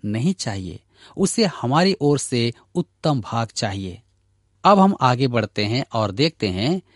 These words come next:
इसराइलियों के मूर्ति पूजकों के लिए मृत्युदंड। मेरे मित्रों, यह मूर्ति पूजा करने वालों के लिए एक सटीक नियम है। इस उदाहरण या किसी दूसरे उदाहरण से जो हमें दिए गए हैं, और मैं सोचता हूं कि दस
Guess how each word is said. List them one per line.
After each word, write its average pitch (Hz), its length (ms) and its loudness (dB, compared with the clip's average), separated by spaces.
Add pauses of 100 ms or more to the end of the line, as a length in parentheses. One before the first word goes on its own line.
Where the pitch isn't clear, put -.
(220)
इसराइलियों 180 720 4
के 120 400 2
मूर्ति 175 360 4
पूजकों 151 480 2
के 123 180 0
लिए 107 340 -2 (100)
मृत्युदंड। 98 760 -6 (480)
मेरे 220 160 6
मित्रों, 220 300 2
यह 180 260 2
मूर्ति 131 380 0
पूजा 151 340 -2
करने 131 360 -2
वालों 117 340 2
के 110 180 -4
लिए 107 280 0
एक 143 160 -4
सटीक - 440 -4
नियम 101 300 0
है। 90 240 -12 (540)
इस 220 200 0
उदाहरण 120 640 0
या 120 200 2
किसी 196 440 -4
दूसरे 165 380 -2
उदाहरण 131 560 0
से 95 420 -4
जो 120 240 -2
हमें 117 320 -2
दिए 123 280 -2
गए 107 160 -2
हैं, 107 280 -2 (340)
और 143 160 4
मैं 180 220 2
सोचता 208 420 -2
हूं 143 220 2
कि - 160 -4
दस 147 340 0